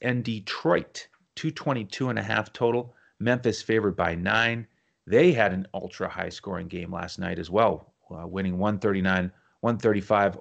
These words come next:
over the Timberwolves. And they're in solid shape here in the eight spot. So I think they, uh, just kinda cruise along here, get the win. We know Detroit doesn't wanna win. They're doing a great job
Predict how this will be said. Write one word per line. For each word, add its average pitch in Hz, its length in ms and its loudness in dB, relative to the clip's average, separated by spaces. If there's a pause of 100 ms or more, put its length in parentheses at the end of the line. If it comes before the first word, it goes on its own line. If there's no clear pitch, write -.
(120)
over 101 400 -2 (340)
the 98 80 -6
Timberwolves. 117 840 2 (1000)
And 123 460 0 (240)
they're 165 180 6
in 156 320 2
solid 127 500 4 (120)
shape 120 420 0
here 120 280 2
in 110 80 0
the 95 180 -2
eight 113 200 -2
spot. - 600 2 (220)
So 98 500 2
I 110 100 -10
think 113 240 -6
they, 98 320 0 (560)
uh, 92 380 -4 (200)
just 110 200 -4
kinda 110 180 2
cruise 107 400 -2
along 98 380 0
here, 101 240 0
get 98 240 0
the 98 100 2
win. 95 300 4
We 90 100 2
know 98 200 4
Detroit 92 520 2
doesn't 101 300 -2
wanna 90 200 -2
win. 87 340 -2
They're 87 100 -4
doing 90 240 0
a 90 60 -4
great 95 340 4
job 90 460 2